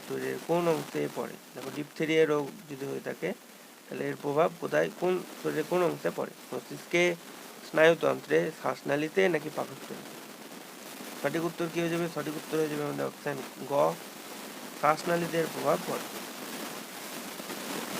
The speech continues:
নেক্সট, পরবর্তী কোশ্চেন দেখো, গলগণ্ড রোগের প্রভাব শরীরের কোন অংশে প্রভাব বিস্তার করে? গলগণ্ড রোগের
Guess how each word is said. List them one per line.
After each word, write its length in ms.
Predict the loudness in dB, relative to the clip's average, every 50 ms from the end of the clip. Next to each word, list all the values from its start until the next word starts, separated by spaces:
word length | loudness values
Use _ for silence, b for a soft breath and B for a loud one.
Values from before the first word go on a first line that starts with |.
| -2 0 2
নেক্সট, 200 | 2 2 0 -2 -4 -4 -4 -4 -4 -2 -2 0 2 4 4 4 _ _ _ _ 0
পরবর্তী 380 | 2 2 2 2 0 -2 -2 -2 -2
কোশ্চেন 320 | -2 -2 -2 -2 -2 0 0 -2
দেখো, 140 | -4 -6 -2 4 6
গলগণ্ড 560 | 8 10 10 10 10 8 8 8 6 4 2 2 2 0 -2 -6 _ _ _ _ _ _ _ b b b b b b b b b b 4 6
রোগের 300 | 6 6 6 6 4 4 4 0
প্রভাব 340 | 0 2 6 6 6 6 4 0 -6 -10 -4
শরীরের 380 | -2 -2 0 2 2 0 0 -2 -2 0
কোন 180 | 2 4 6 6 6 4
অংশে 280 | 4 2 0 0 2 2 2 2 0
প্রভাব 220 | -2 0 0 0 -2 -4
বিস্তার 220 | -8 -12 -10 -10 -6 -4
করে? 100 | -2 -2 2 4
গলগণ্ড 400 | 4 6 6 6 6 6 6 6 4 4
রোগের 240 | 4 4 4 2 2